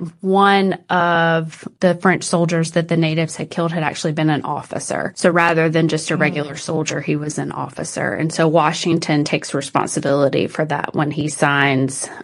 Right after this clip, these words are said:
Speaker 1: um, the surrender agreement. I joke around with my students about this a lot of, <laughs> 'cause there's some questions about why would he agree to all of this. And some historians have mentioned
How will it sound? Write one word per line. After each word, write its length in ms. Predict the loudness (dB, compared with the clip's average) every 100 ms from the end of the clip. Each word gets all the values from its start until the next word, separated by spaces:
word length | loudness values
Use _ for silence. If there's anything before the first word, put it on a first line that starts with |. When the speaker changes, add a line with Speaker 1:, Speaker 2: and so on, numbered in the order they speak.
| -2
Speaker 1:
um, 360 | 0 0 -2
the 140 | -2 -2
surrender 720 | -2 -2 0 2 2 0 -2 -4
agreement. 640 | -4 -2 -2 0 0 -2 -2
I 160 | 2 2
joke 300 | 4 4 4
around 360 | 4 6 4 2
with 180 | -2
my 160 | -2 -4
students 420 | -4 -10 -10 -8
about 220 | -4 -2
this 200 | -2 -4 -6
a 80 |
lot 380 | -10 -4 -4 -4 -6
of, 140 | -8
<laughs> 240 | -8 -8 -8
'cause 140 | -4
there's 260 | 0 0 2
some 220 | 2 4
questions 580 | 4 2 2 2 2 2
about 320 | 2 2 0
why 600 | -8 -4 0 2 4 2
would 280 | 0 -2 -4
he 600 | -2 -2 -2 -4 -4 -6 -6
agree 720 | -6 -4 -6 -4 -4 -4 -4 -4
to 180 | -4 0
all 220 | 2 0
of 140 | 0
this. 260 | 0 -2 -2
And 260 | 0 0 -2 -12 -20 -16
some 480 | -4 4 6 6 4
historians 760 | 2 2 4 4 4 2 0
have 480 | -2 0 2 0 -2 -4
mentioned 760 | -2 0 2 4 4 2 -4